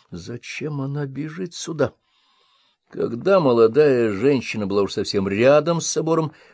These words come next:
у нее под ногами сверкнули искры, кто-то в нее стрелял. Люди Насара.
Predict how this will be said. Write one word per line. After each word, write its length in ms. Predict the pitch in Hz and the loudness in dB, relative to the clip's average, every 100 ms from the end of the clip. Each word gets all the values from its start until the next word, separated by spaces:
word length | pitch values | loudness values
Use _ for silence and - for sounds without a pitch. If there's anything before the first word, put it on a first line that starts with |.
| _ | _
у 60 | 98 | -6
нее 140 | 95 | -6
под 140 | 87 | -6
ногами 300 | 90 95 104 | -4 -2 0
сверкнули 460 | 101 - 104 113 104 | -2 -4 -4 0 0
искры, 580 | 123 185 170 - 143 - - _ | 0 0 -2 -6 -6 -6 -8 _
кто-то 460 | - - 190 - | -12 -8 -8 -6
в 80 | 165 | -6
нее 240 | 170 156 | -6 -6
стрелял. 560 | 156 - - 147 127 98 - _ _ _ | -10 -12 -10 -4 -4 -4 -14 _ _ _
Люди 460 | - - - 110 107 | -16 -10 -10 -4 -2
Насара. 800 | 107 117 127 117 - 120 107 | -2 0 0 -2 -2 0 0